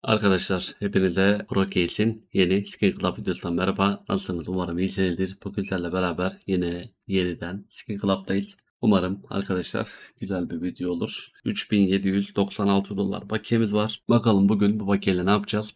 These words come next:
Hep beraber görelim arkadaşlar. Siteye gelmek için açıklamadaki linki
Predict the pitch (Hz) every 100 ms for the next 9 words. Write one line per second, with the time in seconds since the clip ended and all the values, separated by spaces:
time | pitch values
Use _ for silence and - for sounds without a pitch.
0 | _ - 143 - 98 92 85 110 113 -
1 | 101 87 101 - - 101 - 98 - -
2 | 113 - - 104 101 110 107 101 - 110
3 | - - 104 101 101 87 90 90 87 101
4 | 98 98 98